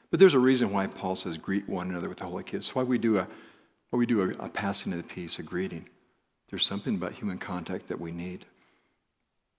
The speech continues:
But when we look back over this chapter, we begin to get a sense of how close these people were to Paul, how he cherished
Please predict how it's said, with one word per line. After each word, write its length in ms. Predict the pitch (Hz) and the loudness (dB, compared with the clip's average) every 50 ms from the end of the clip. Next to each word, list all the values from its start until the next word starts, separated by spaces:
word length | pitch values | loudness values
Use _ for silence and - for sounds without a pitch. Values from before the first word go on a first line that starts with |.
| _ _ _ _ _ _ _ _ _ _ _ _ _ - - - _ - | _ _ _ _ _ _ _ _ _ _ _ _ _ -20 -20 -8 _ 4
But 80 | 147 | 6
when 160 | 135 160 165 160 | 6 8 8 8
we 80 | 151 | 8
look 380 | 139 147 165 165 - - - 117 | 8 8 8 6 4 0 4 8
back 240 | 131 139 143 - 143 | 8 8 8 6 4
over 200 | 139 139 139 135 | 4 4 4 2
this 200 | 135 143 - - | 2 2 0 0
chapter, 420 | - - 131 131 131 - - 160 | 0 2 4 4 2 2 2 2
we 140 | 139 123 113 | 2 4 4
begin 300 | 117 117 120 135 131 131 | 2 2 4 4 4 4
to 60 | 127 | 4
get 180 | 117 131 120 110 | 4 4 2 2
a 40 | |
sense 340 | 101 - - 131 123 120 - | 0 -2 0 2 2 2 2
of 120 | 123 110 - | 0 -2 0
how 160 | 117 117 113 | 0 -2 -2
close 440 | - - - 131 131 131 - - - | -2 0 2 2 4 4 2 0 0
these 220 | 127 123 120 - | 0 0 0 0
people 440 | - - - 143 127 - 135 127 117 | -4 -6 -8 -4 0 2 2 2 4
were 200 | 110 117 120 117 | 4 4 4 2
to 140 | - - 98 | 0 -4 -8
Paul, 520 | - - 117 110 110 107 95 82 - - - - - - _ - | -6 -4 -2 0 2 2 0 -2 -4 -10 -20 -20 -20 -20 _ -6
how 160 | - 131 107 | -4 -2 0
he 140 | 113 123 117 | 2 2 0
cherished 840 | - - - - - - 143 135 143 156 160 170 170 - - - | 0 2 4 4 4 4 4 4 4 6 6 4 2 0 -4 -6